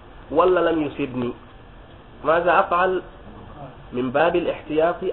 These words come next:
أمدح المكان الذي شككت فيه. خلصت المسألة الأولى. المسألة الثانية، الشيء الذي تطاير إلي أنا شاكك فيه، هل هو نجس ولا هو طاهر؟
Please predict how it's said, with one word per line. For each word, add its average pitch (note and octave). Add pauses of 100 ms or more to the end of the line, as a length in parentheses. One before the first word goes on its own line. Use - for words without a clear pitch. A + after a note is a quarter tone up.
أمدح C#3+
المكان C#3+
الذي C3
شككت A#2 (100)
فيه. F2+
خلصت D3
المسألة B2+
الأولى. G2+
المسألة D3
الثانية، F3+ (1040)
الشيء G#3
الذي F#3+
تطاير E3+
إلي D#3+ (580)
أنا E3+ (120)
شاكك E3
فيه، A#2+
هل E3
هو D3+
نجس E3
ولا D3
هو C#3
طاهر؟ B2